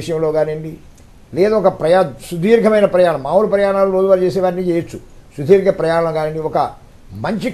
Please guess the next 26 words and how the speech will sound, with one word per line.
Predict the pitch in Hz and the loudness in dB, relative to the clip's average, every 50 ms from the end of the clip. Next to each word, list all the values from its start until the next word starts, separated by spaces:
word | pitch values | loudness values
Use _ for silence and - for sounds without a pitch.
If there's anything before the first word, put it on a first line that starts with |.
| - 202 | -2 0
కార్యక్రమాన్ని, | 196 220 226 226 226 226 220 214 214 214 214 208 214 202 180 165 151 - - - 147 | 2 2 2 0 -2 -2 0 0 0 0 0 -2 -4 -4 -4 -6 -8 -10 -12 -10 -6
ఒక | 143 170 151 143 120 - - - - - - - - - - - - 98 | -2 -2 0 -2 -2 -4 -12 -20 -20 -20 -20 -20 -20 -20 -20 -18 -12 -8
మంచి | 139 190 202 - 226 220 175 | -6 -6 -4 -4 -4 -6 -4
విశేషమైన | - - 226 226 - 220 214 214 208 202 175 | -4 -2 -2 -2 0 -2 -2 -2 -2 -2 0
కార్యక్రమం | 185 185 190 185 196 190 156 | 0 0 2 0 0 0 0
భుజస్కంధాలు | 156 185 196 190 - 208 190 190 180 170 160 | 0 -2 -2 -2 -2 -4 -2 -2 -2 -2 -4
పెట్టుకునేదానికి | 160 147 160 170 160 160 165 160 156 160 214 226 - - 160 170 | -6 -6 -6 -4 -4 -4 -4 -6 -8 -10 -12 -14 -14 -10 -8 -6
ఈరోజు | 170 170 180 190 208 196 214 254 269 - - - 127 151 175 202 | -4 -2 -2 -2 -2 -4 -6 -10 -12 -14 -14 -10 -6 -2 -2 -2
ఏ | 220 214 - - - - - - - - - - - - - - - - - - - - | -2 -4 -6 -12 -16 -20 -20 -20 -20 -20 -20 -20 -20 -20 -20 -20 -20 -20 -20 -16 -10 -6
సమయం | 160 185 214 214 214 208 | -4 -2 -2 0 0 -2
అనందు | 202 196 190 190 185 185 | -2 -2 -2 -2 -2 0
కూడాను, | 190 190 185 185 196 220 214 - - 147 175 | 2 2 2 0 -2 -4 -10 -10 -6 -2 -2
ఏ | 196 190 180 | -2 -2 -2
నక్షత్రం | 175 - 208 196 160 190 190 190 | -4 -4 -6 -4 -2 -2 0 0
వాళ్ళు | 190 180 180 175 170 | 0 0 0 0 -2
కూడాను | 170 170 170 180 196 202 - - - - | -2 -4 -4 -4 -6 -10 -12 -16 -12 -8
చేసే | 175 170 170 - 190 - - - 147 | -6 -6 -4 -4 -4 -4 -4 -4 -4
అవకాశం | 156 175 - - 175 175 170 165 - 185 190 214 196 127 127 | -4 -4 -4 -2 -2 -2 -2 -2 -4 -4 -6 -6 -8 -8 -4
లేదు | 151 170 180 175 160 | -2 -2 0 0 0
కనుక | 160 160 165 170 185 160 | -2 -2 -4 -8 -8 -8
దీన్ని | 160 160 156 151 165 208 - - - 131 | -8 -10 -10 -10 -12 -14 -16 -18 -16 -12
నిషిద్ధించడం | 113 - 208 185 156 175 151 - 151 135 131 120 | -8 -6 -6 -6 -6 -6 -8 -8 -8 -10 -10 -10
అయింది. | 110 92 95 - - - - - - - - - - - - - - - - - - - - | -10 -14 -16 -18 -20 -20 -20 -20 -20 -20 -20 -20 -20 -20 -20 -20 -20 -20 -20 -20 -16 -12 -10
అయితే | 165 175 226 226 | -10 -8 -8 -8
ఒక | 254 196 - - - | -8 -10 -10 -10 -10
చిన్న | 180 185 214 233 254 | -10 -8 -6 -4 -2